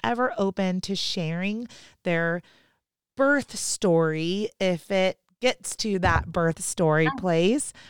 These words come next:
Speaker 2: Oh,
Speaker 1: um,
Speaker 2: yeah.
Speaker 1: I'd really love that full circle moment sometime. So I'll just put that out in the universe. <laughs>
Speaker 2: I am here for that. I love that idea.
Speaker 1: Yeah.
Speaker 2: Um, I will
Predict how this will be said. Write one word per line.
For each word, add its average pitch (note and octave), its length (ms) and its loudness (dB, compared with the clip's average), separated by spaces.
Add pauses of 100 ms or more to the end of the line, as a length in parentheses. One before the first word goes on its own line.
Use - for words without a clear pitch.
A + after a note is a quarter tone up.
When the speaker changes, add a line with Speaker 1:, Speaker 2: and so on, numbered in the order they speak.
Speaker 2:
Oh, B3+ 60 -2 (160)
Speaker 1:
um, F3 300 2
Speaker 2:
yeah. A#3 300 0
Speaker 1:
I'd F#3+ 240 2
really F#3 720 4
love D#3 460 4
that D#3 220 2
full D3+ 200 0
circle D#3 400 -4
moment C#3+ 540 -2
sometime. D3 560 -4
So F3+ 100 0
I'll F#3 80 6
just F#3 140 -4
put A#3 140 0
that G3 200 4
out E3+ 200 2
in D#3+ 60 -4
the D#3 120 -2
universe. - 440 -8 (300)
<laughs> - 200 -6
Speaker 2:
I G#3+ 800 -8
am G#3+ 120 -6
here G#3 240 0
for F#3 160 0
that. D#3+ 320 4
I G3 80 0
love F#3+ 240 4
that F3 140 8
idea. D#3 500 0 (320)
Speaker 1:
Yeah. D#3 380 0
Speaker 2:
Um, E2+ 80 -2
I F#3 80 2
will F#3 140 0